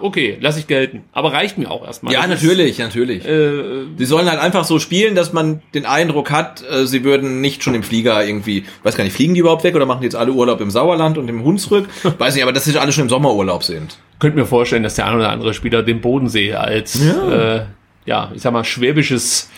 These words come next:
Speaker 1: Mittelmeer-Eldorado für sich auserkoren hat. Äh, da gibt's ja schon schöne Ecken. Also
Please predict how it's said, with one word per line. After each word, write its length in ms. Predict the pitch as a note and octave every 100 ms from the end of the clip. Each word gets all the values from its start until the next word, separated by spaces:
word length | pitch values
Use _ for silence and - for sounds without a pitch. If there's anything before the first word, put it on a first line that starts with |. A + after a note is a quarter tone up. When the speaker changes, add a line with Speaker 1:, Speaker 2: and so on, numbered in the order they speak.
| - - - - -
Speaker 1:
Mittelmeer-Eldorado 1160 | - E3 D3 A2+ F#2+ A2+ A#2 A2 G#2 G#2 G#2 F#2+ - - _
für 140 | C3
sich 360 | G#2+ A2+ - - - -
auserkoren 640 | C3 A#2+ G#2+ - A#2+ A2+
hat. 260 | C3 D#3 -
Äh, 160 | A#2 A#2
da 60 | A#2+
gibt's 180 | F#3+
ja 40 | D#3+
schon 200 | - F3+
schöne 200 | G3 F3+
Ecken. 220 | F3+ -
Also 460 | G2 G#2 A2+ G#2+